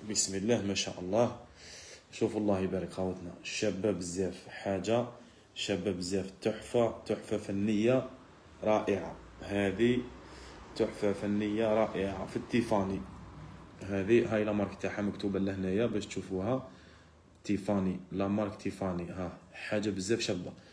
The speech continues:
خوتنا، غير دخلنا حاجة شابة نديروها لكم خوتنا،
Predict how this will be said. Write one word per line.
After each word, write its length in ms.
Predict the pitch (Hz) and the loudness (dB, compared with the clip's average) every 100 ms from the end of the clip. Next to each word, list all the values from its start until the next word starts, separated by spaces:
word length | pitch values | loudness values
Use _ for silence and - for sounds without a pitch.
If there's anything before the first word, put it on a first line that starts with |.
| - - - | -20 -20 2
خوتنا، 340 | 127 131 123 | 6 8 6
غير 160 | 117 135 | 4 2
دخلنا 340 | - 131 123 | 2 2 4
حاجة 320 | - 123 107 | 2 2 2
شابة 560 | 98 - 117 117 147 - - - - - | 2 2 4 6 6 4 -6 -18 -20 -6
نديروها 380 | 110 113 127 120 | 0 4 8 8
لكم 180 | 113 110 | 6 2
خوتنا، 600 | 113 120 117 135 147 | 4 6 6 6 4